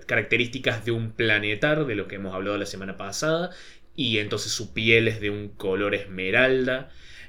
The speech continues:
Pero más allá de eso, por lo general no, no muestran características muy distintas de la de un humano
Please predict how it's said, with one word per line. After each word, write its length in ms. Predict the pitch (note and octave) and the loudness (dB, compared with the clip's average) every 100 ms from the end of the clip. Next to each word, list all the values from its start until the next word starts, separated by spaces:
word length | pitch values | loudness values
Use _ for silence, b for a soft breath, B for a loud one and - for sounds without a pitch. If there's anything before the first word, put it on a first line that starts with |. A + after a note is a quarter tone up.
| - | 4
Pero 600 | C#3+ C3+ C3 B2+ B2+ C3 E3+ | 8 8 8 6 6 4 2
más 340 | F#3+ A3+ A3+ | 4 6 8
allá 220 | G#3+ G#3 | 8 8
de 140 | G3+ G3+ | 8 4
eso, 300 | G3+ G3 - | 6 4 6
por 140 | E3+ | 4
lo 100 | D#3+ | 4
general 500 | - C3+ C3+ D3 C#3 | 2 0 2 2 2
no, 340 | B2 B2+ B2 - | 0 0 -2 -2
no 200 | C#3+ D#3+ | 2 4
muestran 380 | E3 D#3+ E3 D3 | 4 2 2 4
características 720 | C3 B2 A#2+ A#2+ - B2 A2 | 2 2 2 0 0 -2 -2
muy 300 | A2 A2+ A2+ | -2 0 0
distintas 560 | G#2+ G2 G#2+ G#2 G#2 G2+ | 0 -4 -6 -4 -2 -2
de 100 | F#2+ | -2
la 100 | F#2 | -2
de 60 | |
un 160 | F#2+ F#2+ | -2 -2
humano 540 | F#2+ F#2+ G2 A2 B2 | -2 -2 -2 -2 -4